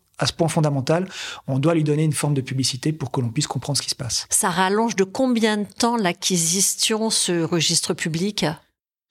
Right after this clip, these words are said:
Speaker 1: Alors, pour être schématique, l-, le processus d'acquisition, il se fait en deux étapes en droit suisse.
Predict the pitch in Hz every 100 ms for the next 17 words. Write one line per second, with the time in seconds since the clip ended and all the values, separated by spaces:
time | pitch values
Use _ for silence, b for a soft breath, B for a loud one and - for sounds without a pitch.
0 | b - 156 - - 202 202 - - 180
1 | 160 151 269 - - - 160 151 - 143
2 | 135 - 214 214 214 165 156 156 160 147
3 | - 208 214 - 254 151 - 156 - 185
4 | 143 151 156 156 147 - 120 117 123 -
5 | 247 - -